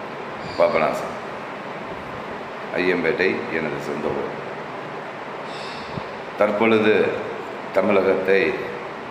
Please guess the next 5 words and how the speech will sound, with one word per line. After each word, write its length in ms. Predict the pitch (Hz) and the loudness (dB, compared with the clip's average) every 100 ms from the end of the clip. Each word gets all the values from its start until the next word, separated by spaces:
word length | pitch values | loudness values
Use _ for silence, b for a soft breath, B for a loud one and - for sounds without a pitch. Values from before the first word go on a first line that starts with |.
| - - - - - - | -10 -10 -10 -10 -8 0
மாண்புமிகு 640 | 87 101 101 98 95 82 - - - - - - - - - - - 87 | 2 4 4 6 6 6 4 0 -6 -6 -8 -10 -10 -10 -10 -10 -4 -2
முத்துவேல் 420 | 95 120 107 - | 2 4 6 6
கருணாநிதி 520 | 85 92 90 90 82 | 4 6 4 4 0
ஸ்டாலின் 400 | 76 78 82 80 | 2 4 4 4
அவர்கள் 420 | 78 78 78 78 | 2 2 2 2